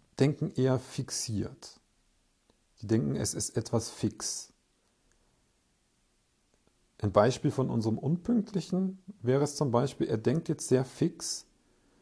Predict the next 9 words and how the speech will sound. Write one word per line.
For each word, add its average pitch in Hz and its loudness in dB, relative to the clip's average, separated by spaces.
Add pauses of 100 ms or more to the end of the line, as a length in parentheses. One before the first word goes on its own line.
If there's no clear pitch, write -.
(200)
naja, 107 4
ist - -2
er 95 -2
halt 90 -2
so. - -8 (380)
Es - -6
ist 120 -2
seine 120 0
Eigenheit. 110 0